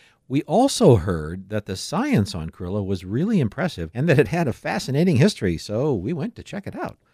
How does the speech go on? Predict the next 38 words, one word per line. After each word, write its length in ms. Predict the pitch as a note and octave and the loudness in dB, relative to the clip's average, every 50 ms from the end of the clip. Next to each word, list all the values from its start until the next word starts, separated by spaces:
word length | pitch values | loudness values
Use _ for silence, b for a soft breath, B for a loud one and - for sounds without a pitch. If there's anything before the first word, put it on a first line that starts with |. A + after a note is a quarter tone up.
| _ _ _ | _ _ _
Krilla 300 | - - A3 A#3+ A#3 - | -2 0 0 2 2 2
is 180 | A#2+ B2+ G#2+ | 2 2 0
derived 380 | F#2+ A2 A#2 B2+ C3+ C#3+ C#3+ - | 2 0 0 2 2 2 0 0
from 140 | - A2+ G#2+ | 0 0 0
the 120 | A2 - | 0 0
herb 240 | - A#2+ B2 A2 - | 2 2 0 0 0
Crinum 340 | _ - D#3 E3+ G3 G#3 D#3+ | _ 0 2 4 6 6 4
latifolium, 760 | B2+ B2+ B2 A2 F#2+ - - A#2+ B2+ C3 G#2 E2 D2 D2+ D2+ | 4 2 2 0 0 -2 0 2 2 4 4 2 0 -2 -6
which 200 | F2 G2 - - | -8 -8 -6 0
we 140 | A2+ D#3+ G#3+ | 2 4 4
learned 300 | G3 C3 A#2+ A2+ A2 G2 | 6 6 6 6 6 4
was 120 | G2+ F2 | 0 -4
very 360 | E2+ F#2 A#2 E3 B3 C#4 C4+ | -4 -2 0 0 0 -2 -2
well 240 | A3 G#3+ A3 A3+ A#3 | 0 2 2 4 4
known 320 | G#3 F3+ G3 G#3 F#3 D3 A#2+ | 4 6 6 6 6 6 6
in 120 | G#2+ G2+ | 4 4
traditional 540 | - - G2 A#2 D3 - - - D3+ D3 - | 2 -2 -4 -2 -2 -2 -2 -4 -4 -4 -2
Asian 340 | A2+ C#3 D3 C3+ B2+ C3 G#2+ | -2 -2 -2 -2 -2 -4 -6
folklore. 500 | - - A#2 C3+ - - - C#2 C2 - b b b b b b b b b b b - | -2 0 0 0 0 -2 -12 -12 -12 -12 b b b b b b b b b b b -4
The 120 | B2 B2+ | -2 -2
story 440 | - - - F3+ C#4 D#4 D#4+ C#4 D3 | -2 -2 0 0 2 4 4 2 4
goes 380 | A2+ A2+ F#2+ F#2 G2 G#2+ F#2 | 4 4 6 6 6 4 4
that 180 | - G#2 G#2 - | 2 0 0 0
for 140 | - - G2 | -2 -4 -4
centuries, 580 | - - D3+ A3 A#3+ - G#2+ F#2 F2+ F2+ - | -2 0 0 0 0 0 0 0 0 0 0
Crinum 460 | - _ - - D3+ F#3 A#3 B3+ G#3 D3+ | -4 _ -2 0 4 4 6 6 4 4
latifolium 720 | D#3+ F#3 G3+ - - - G2+ F2 D#2+ D#2 D#2 E2 E2+ b b b b b b - | 4 2 0 0 0 0 0 0 0 -2 -6 -8 -10 b b b b b b -8
was 160 | G2+ G2 G#2+ | -8 -6 -6
a 100 | A2 G2 | -6 -6
secret 480 | - - - B3 - - G#2 E2 - - | -4 -2 -2 -2 -2 -2 -6 -6 -6 -6
reserved 400 | - F#2+ E2+ F#2+ A2+ C#3 D3+ - | -8 -8 -2 2 4 4 4 2
for 80 | - F#2+ | 0 -4
the 140 | F#2 F2+ F2 | -2 -2 -2
exclusive 760 | E2+ - - - _ - B2 F3 A3 - - G3+ G#3 E3+ | -4 -6 -12 -14 _ -2 0 2 2 2 2 0 0 0
use 320 | C3 A2+ C3 E3+ E3+ - - | 0 0 2 0 0 -2 -6
of 200 | - F2+ D#2+ D2 | -12 -12 -12 -12
Vietnamese 800 | D2 D#2 G#2+ C#3+ F3 E3 D3+ D#3 D#3+ E3 E3+ E3+ E3+ E3 - - | -6 0 0 0 0 0 -2 -4 -4 -2 -2 -4 -4 -6 -8 -12
royalty. 640 | E2+ E2 F2 F#2+ F#2 C#2 B1 - - - - - | -12 -4 -2 0 0 0 -4 -10 -16 -20 -20 -20